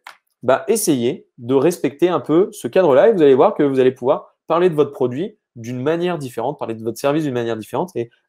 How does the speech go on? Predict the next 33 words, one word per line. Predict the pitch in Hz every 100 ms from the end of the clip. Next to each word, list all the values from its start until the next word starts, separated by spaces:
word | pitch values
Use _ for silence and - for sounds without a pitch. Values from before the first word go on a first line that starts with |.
| -
amener | 190 180
le | 151
truc | 139 180
intelligemment. | 160 135 123 107 -
Et | 120
cette | - 190
structure-là, | - 156 131 143 214 - _ _
elle | 120
est | 127
bien | 160
foutue, | 190 135 156 175
elle | 151
est |
intelligente. | 123 120 113 123 180 - _ - - -
C'est | -
pas | 190
forcément | 185 175 165
de |
l'influence | 160 151 156 156
ou | 139
de |
la | 123
manipulation, | 123 123 120 113 107 190
mais | 185 151
là, | 143
mais | 165
c'est | 120 113
vraiment | 123 131 170
comment | - 143 147 175
construire | - 165 - - 165
intelligemment | 160 120 117 110 113 120 160
son, | - - 139 139 120
euh, | 110 104 104